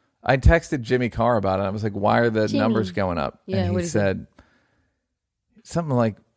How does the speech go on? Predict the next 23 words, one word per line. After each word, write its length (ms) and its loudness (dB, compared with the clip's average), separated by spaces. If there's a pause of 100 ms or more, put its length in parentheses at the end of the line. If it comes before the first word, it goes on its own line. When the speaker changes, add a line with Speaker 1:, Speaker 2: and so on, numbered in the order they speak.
(200)
Speaker 1:
"Well, 380 0
there's 180 -2
stupid 380 -8
people 240 -2
everywhere," 340 -4
or 40 -8
something. 280 -2
Like, 200 6
Speaker 2:
<laughs> 20 -2
Speaker 1:
there's 320 0
just, 240 -6 (1700)
you 160 -8
know, 280 -2 (200)
Speaker 2:
Yeah. 120 0
Speaker 1:
what 80 6
are 40 4
you 100 2
gonna 180 2
do 80 2
if 260 2
people 280 2
are 100 4
inside 840 0